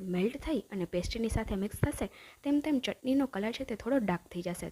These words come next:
તમે અહીં ખાંડની જગ્યા પર ગોળનો પણ ઉપયોગ કરી શકો છો, પણ ગોળમાં થોડી વધારે પડતી કાળી ચટણી બને છે. એટલા માટે આપણે ગોળને અવોઇડ કરી અને ખાંડ ઉમેરી લીધી. તો અહીં નમક અને તેલ બંને વસ્તુ છે તે પ્રિઝર્વેટિવ તરીકે કામ કરશે, જેથી કરી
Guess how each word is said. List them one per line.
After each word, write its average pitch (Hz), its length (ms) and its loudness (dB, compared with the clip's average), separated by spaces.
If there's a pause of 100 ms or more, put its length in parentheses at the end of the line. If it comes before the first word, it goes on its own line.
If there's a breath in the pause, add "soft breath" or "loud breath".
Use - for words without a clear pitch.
તમે 277 200 4
અહીં 269 400 -4
ખાંડની 202 300 0
જગ્યા 190 360 -2
પર 208 100 0 (140)
ગોળનો 190 300 6
પણ 180 240 -4
ઉપયોગ - 260 -4
કરી 175 140 2
શકો 185 220 -2
છો, 349 200 -2 (360 loud breath)
પણ 349 320 2
ગોળમાં 247 380 6 (200 loud breath)
થોડી 330 160 -2
વધારે 226 340 4
પડતી 202 400 -2 (220)
કાળી 185 240 0
ચટણી 170 340 -6
બને 170 240 -4
છે. 170 200 -6 (640 soft breath)
એટલા 254 200 6
માટે 277 260 6
આપણે 262 260 0
ગોળને 214 500 6
અવોઇડ 214 260 6
કરી 294 320 2
અને 302 140 6
ખાંડ 185 300 0
ઉમેરી 180 300 2
લીધી. 180 220 2
તો 202 220 -4
અહીં 269 240 4
નમક 254 340 4
અને 185 160 0
તેલ 202 280 2
બંને 185 300 2
વસ્તુ 269 300 -2
છે - 200 2 (300 loud breath)
તે 285 80 2
પ્રિઝર્વેટિવ 196 600 2
તરીકે 185 320 -6
કામ 185 220 -4
કરશે, 180 320 0
જેથી 208 260 2
કરી 262 240 -2